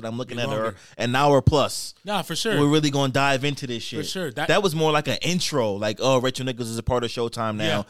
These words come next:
Speaker 1: Da, da, da, da, da.
Speaker 2: Yep, for sure. That,
Speaker 1: You know what I'm
Speaker 2: that's
Speaker 1: saying?
Speaker 2: what I wanted to get at, is, like, if, if, if it was even necessary.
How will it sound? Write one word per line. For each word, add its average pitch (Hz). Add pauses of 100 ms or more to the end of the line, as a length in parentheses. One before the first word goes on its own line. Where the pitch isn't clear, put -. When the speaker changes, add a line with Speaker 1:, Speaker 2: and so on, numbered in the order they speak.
(120)
Speaker 1:
Da, 123
da, 123
da, 113
da, 101
da. 98
Speaker 2:
Yep, 160
for 156
sure. 151
That, 123
Speaker 1:
You 156
know 147
what 143
I'm 139
Speaker 2:
that's 131
Speaker 1:
saying? 143
Speaker 2:
what 175
I -
wanted 160
to 135
get 170
at, 151
is, 131
like, 131
if, 131 (180)
if, 135 (240)
if 143
it 143
was 143
even 151
necessary. 160